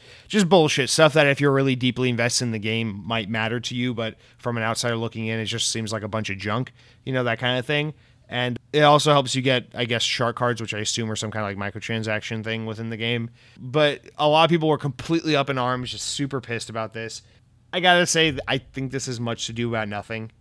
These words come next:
It, w-, what do you expect? We, we've, we've seen the reports. We know clearly Rockstar are hard at work on the next game, you know, probably the next G T A, which is probably more games as a service focus than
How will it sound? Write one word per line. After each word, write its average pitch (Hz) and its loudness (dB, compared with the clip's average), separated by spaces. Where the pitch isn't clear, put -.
It, - -10
w-, 127 -10
what 131 -4
do 151 -4
you 139 0
expect? 107 -8
We, 139 -4
we've, 139 -6
we've 127 -4
seen 233 0
the 233 6
reports. 135 -2
We 127 -2
know 147 2
clearly 127 -4
Rockstar 110 -2
are 117 0
hard 123 2
at 117 -2
work 117 -4
on 110 -6
the 117 -4
next 113 -4
game, 90 -10
you 104 -6
know, 104 -6
probably 131 0
the 127 -2
next 120 -4
G 110 -8
T 110 -6
A, 98 -8
which 101 -12
is 98 -10
probably 120 -2
more 117 -4
games 110 -6
as 110 -6
a 110 -8
service 107 -4
focus 107 -8
than 101 -8